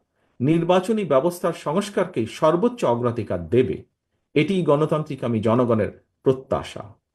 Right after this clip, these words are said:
বর্তমান এবং ভবিষ্যতের প্রজন্মদের জন্য একটি বৈষম্যহীন, নিরাপদ, গণতান্ত্রিক, মানবিক বাংলাদেশ প্রতিষ্ঠার জন্য একটি নির্বাচিত জাতীয় সরকারের মাধ্যমে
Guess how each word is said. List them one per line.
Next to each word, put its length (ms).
বর্তমান 480
এবং 320
ভবিষ্যতের 640
প্রজন্মদের 680
জন্য 460
একটি 300
বৈষম্যহীন, 720
নিরাপদ, 440
গণতান্ত্রিক, 640
মানবিক 440
বাংলাদেশ 480
প্রতিষ্ঠার 560
জন্য 300
একটি 300
নির্বাচিত 680
জাতীয় 420
সরকারের 440
মাধ্যমে 540